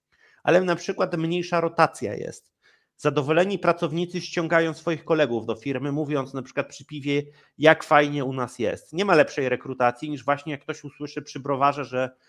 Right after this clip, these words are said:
u niego w firmie jest, znaczy w firmie kolegi jest, e, bardzo, bardzo fajnie, nie? Tak się, tak się najlepszą rekrutację tak naprawdę robi, nie? No i oszczędności też mówiliśmy, no bo taki rzeczywiście jeden menedżer, no nie wiem, ja tak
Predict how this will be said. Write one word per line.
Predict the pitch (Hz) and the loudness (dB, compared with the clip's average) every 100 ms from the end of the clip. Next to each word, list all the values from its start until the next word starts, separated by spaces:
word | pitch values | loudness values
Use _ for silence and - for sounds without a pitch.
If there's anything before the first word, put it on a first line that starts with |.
| _ - | _ -10
u | 139 | -2
niego | 151 151 143 | 0 2 0
w | 147 | -2
firmie | 151 139 139 | -6 -2 -2
jest, | 123 127 - | 0 -2 -4
znaczy | 139 127 131 131 | -6 -2 -4 -2
w | 127 - | -6 -4
firmie | 160 135 135 | -4 -4 -2
kolegi | 147 139 127 | 2 2 2
jest, | 127 123 - | -4 -4 -6
e, | 120 117 | -2 2
bardzo, | 139 131 127 | 2 2 0
bardzo | 123 123 | -4 -4
fajnie, | 113 107 95 98 - | -2 -2 -2 -8 -18
nie? | 95 139 | -20 -6
Tak | 175 - | -6 -4
się, | 117 104 _ _ _ | -6 -8 _ _ _
tak | 160 - | -4 -2
się | 135 | -4
najlepszą | 117 113 110 120 | 0 -2 -2 -6
rekrutację | 113 113 127 123 120 117 | -4 -4 -4 -2 -2 -2
tak | 107 - | -6 -6
naprawdę | 113 - 95 95 | -8 -6 -4 -4
robi, | 90 90 - _ | -4 -8 -14 _
nie? | 160 165 _ _ _ _ - | -20 -20 _ _ _ _ -6
No | 156 | -2
i | 196 | 2
oszczędności | 156 135 147 127 143 147 127 | 2 2 -8 -4 -6 -6 -8
też | 131 127 | -6 -4
mówiliśmy, | 123 113 135 135 127 120 - _ _ - | -6 -8 -10 -8 -8 -8 -12 _ _ -8
no | 143 | -2
bo | 147 147 _ | -2 -4 _
taki | - - 190 | -8 -6 -8
rzeczywiście | 180 - 170 - 160 | -8 -6 -6 -2 4
jeden | 165 160 156 | 4 6 2
menedżer, | 147 143 143 127 123 | 0 0 2 2 -2
no | 127 | -2
nie | 123 123 | -2 -2
wiem, | 107 | -2
ja | 107 | -4
tak | 107 123 - | -4 -8 -10